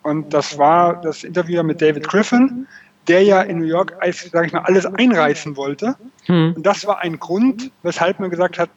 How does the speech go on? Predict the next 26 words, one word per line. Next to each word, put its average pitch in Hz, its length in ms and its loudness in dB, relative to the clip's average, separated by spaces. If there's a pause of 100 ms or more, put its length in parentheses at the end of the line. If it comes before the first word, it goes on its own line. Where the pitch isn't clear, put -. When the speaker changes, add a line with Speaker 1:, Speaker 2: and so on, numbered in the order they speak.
(120)
Speaker 1:
nee, 160 220 -6
vielen 156 320 -6
Dank. 135 380 -4 (300)
Zumindest 147 420 2
Speaker 2:
Hm. 147 60 -10
Speaker 1:
das 165 240 -2
ging 170 180 -4
so 156 80 -6
nach 151 140 0
außen. 151 420 -6 (480)
Und 147 140 -6
wenn 165 100 0
ich 185 100 -4
das 165 200 0
Front - 500 -4
Office 175 240 -2
in 175 60 -6
New 160 80 -2
York 151 320 0
sehe, 180 240 2
dann 160 180 0
sage 160 220 2
ich, - 180 -14
äh, 147 120 -2
man 139 200 -2
muss - 240 -10